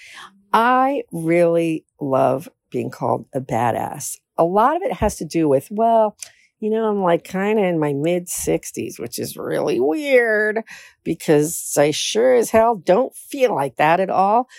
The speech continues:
So I think a lot of it is the response of, like, "Wow,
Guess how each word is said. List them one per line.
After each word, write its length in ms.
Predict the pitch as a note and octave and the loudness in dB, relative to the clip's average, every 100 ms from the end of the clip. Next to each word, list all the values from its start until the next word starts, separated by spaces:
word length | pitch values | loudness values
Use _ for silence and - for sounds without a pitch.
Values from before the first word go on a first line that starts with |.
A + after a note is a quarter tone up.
| - - | -20 -6
So 180 | - C#4 | 0 2
I 60 | |
think 200 | - G#4+ | 2 -2
a 100 | B4 | 0
lot 240 | A#3+ F#3+ A#3 | 0 0 -2
of 80 | B3 | 0
it 100 | A3 | -2
is 160 | F3+ | -2
the 80 | F3+ | -4
response 500 | F3 - F3+ F3 F3 | -6 -6 -6 -6 -4
of, 120 | E3 | -6
like, 340 | D#3+ C#3 - - _ | -2 -4 -4 -14 _
"Wow, 760 | C#3+ D#3+ G3+ A3 C3 A2 D3+ | -6 -2 0 0 -2 -4 -10